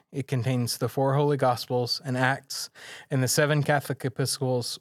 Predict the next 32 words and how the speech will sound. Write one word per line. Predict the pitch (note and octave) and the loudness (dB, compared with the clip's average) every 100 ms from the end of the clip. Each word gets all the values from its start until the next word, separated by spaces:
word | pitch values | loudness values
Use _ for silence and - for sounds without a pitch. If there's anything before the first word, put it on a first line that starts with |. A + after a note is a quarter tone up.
| - | -2
with | C3+ B2+ | -2 -2
the | C3+ B2 | -4 -4
apocalypse, | - B2 - A#2 A2 - - - _ _ _ _ - | 0 -2 0 -2 -4 -8 -14 -14 _ _ _ _ -2
in | C#3 | 0
fourteen | C3+ E3+ D3 D#3 D#3 D3 C#3+ | 2 0 -2 0 2 2 0
epistles | C3+ C#3 B2 C#3 A#2+ | -2 -2 -2 -2 0
of | B2 | 0
the | A#2 A#2+ | 0 0
holy, | D#3 D3 C#3 B2+ | 2 2 2 0
blessed, | C3+ C3+ A#2+ - - | 0 0 0 -4 -4
ecumenical | C3 - B2 C3 B2+ C3+ A2+ | -4 -2 -2 0 0 0 -2
apostle | B2 C3 A#2+ - A#2 | -2 -2 -2 -2 -6
Paul." | - A2+ F2+ - _ | -2 -2 -2 -10 _
In | B2+ B2 | -4 -2
manuscripts, | B2+ A#2+ - A#2+ - | -2 -2 -4 -8 -8
Hebrews | A#2+ A2+ A2 A2+ | -8 -8 -8 -8
is | G#2+ | -4
always | A2 G#2+ G2 | -2 -2 -6
considered | A2+ G2+ A2+ - _ | -12 -12 -14 -18 _
Paul, | A2+ G#2+ - _ - - - - _ | -10 -10 -18 _ -20 -20 -20 -20 _
almost | C3+ A#2+ G#2+ - | -2 -2 -2 -4
always. | G#2 F#2+ G2+ - _ _ _ _ _ _ _ _ _ _ _ | -4 -4 -8 -14 _ _ _ _ _ _ _ _ _ _ _
"All | D#3+ F#3 F3+ | 0 2 2
who | E3+ | 2
read | D3+ D3+ D3 | 2 0 0
this | B2 A#2+ | -2 -2
soul-nourishing | - C#3 C#3 C3 C3+ C3+ - C#3+ A#2+ | 0 2 2 2 2 2 0 0 0
book, | A#2+ A#2 - _ _ | 0 -2 -8 _ _
please | - D#3 C#3+ | -4 -2 -2
pray | - C#3+ | -2 -2
for | A#2+ C3+ | 0 -2
me, | A2+ G#2+ G2+ | -2 -6 -12